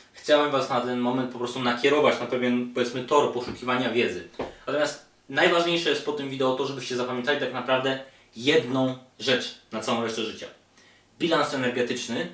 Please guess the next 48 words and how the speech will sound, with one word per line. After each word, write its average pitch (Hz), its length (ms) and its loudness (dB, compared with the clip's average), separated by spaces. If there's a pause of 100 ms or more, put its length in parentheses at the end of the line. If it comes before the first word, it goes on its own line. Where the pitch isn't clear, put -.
(180)
naszego 123 320 -2
ciała 127 180 2
to 123 200 -2
czysta - 380 -4
matematyka 120 520 -2
i 120 100 -4
nie 233 120 2
ma 247 140 2
znaczenia, 135 440 -4
jak 135 300 -2
go 135 100 0
wytworzycie, 120 480 -4
jak - 200 -2
utwo-, 135 380 -6
jak 139 160 -4
wytworzycie 127 340 -2
na 120 60 -2
przykład 127 200 -4 (320)
ujemny 135 340 0
bilans 107 360 -4
energetyczny, 101 560 -8
czy - 360 -6
zaczniecie 143 420 -2
jeść 127 160 -4
mniej, 127 540 -4 (300)
czy 165 80 -10
zaczniecie 180 360 -2
się 180 160 0
ruszać 123 340 -2
więcej. 98 360 -10
Efekt 156 240 -2
będzie 143 200 -2
dokładnie 131 360 0
ten 131 180 -4
sam. - 220 -2 (260)
Różnice 143 340 0
pojawiają 151 340 2
się 143 120 -6
dopiero 139 300 0
wtedy, 143 220 -2
kiedy 135 180 -2
schodzimy 139 400 -4
z - 60 -8
kaloriami 135 480 2
do 131 80 0
jakichś 123 220 -2
ekstremalnych 139 600 -2
minimów, 123 400 -4